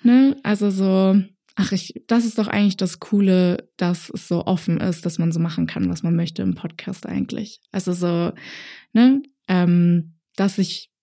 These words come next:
mir da auch anfangs gar nicht sicher sein muss, was ich machen möchte. Also ich meine, es kann sich auch entwickeln und, aber ich glaube, der erste Schritt ist so,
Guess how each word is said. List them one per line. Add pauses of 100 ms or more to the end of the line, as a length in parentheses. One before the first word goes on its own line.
mir
da
auch
anfangs
gar
nicht
sicher
sein
muss,
was
ich
machen
möchte.
Also
ich
meine,
es
kann
sich
auch
entwickeln
und, (380)
aber
ich
glaube,
der
erste
Schritt
ist
so,